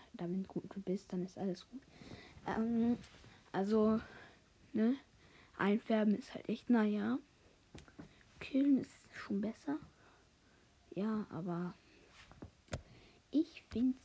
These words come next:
sie jetzt nicht so gut. Muss ich sagen. Ich wollte nur mal eine kleine Bewertung dazu machen. Und meine Bewertung noch zu den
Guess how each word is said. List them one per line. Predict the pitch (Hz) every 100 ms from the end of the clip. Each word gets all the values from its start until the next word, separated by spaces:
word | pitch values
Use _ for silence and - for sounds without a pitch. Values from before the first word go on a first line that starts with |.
| -
sie |
jetzt | 202 180 202 - -
nicht | 180 175 196 - - - -
so | - 170 160 175 - _
gut. | 165 156 104 - - - - - - - - - - - - _
Muss | 262 -
ich | 262 -
sagen. | 226 220 254 277 - - - - - _ - - - - -
Ich | - - 208
wollte | 185 214 262
nur | 226
mal | 202
eine | 175 - - - -
kleine | - 185 185
Bewertung | 165 180 175 208 - 220 -
dazu | 185 - - -
machen. | 262 220 - - - - - - - - - -
Und | 277 -
meine | 254 254 220 208
Bewertung | 202 202 196 233 - -
noch | 226 - -
zu | - - - 196
den | 196 196 185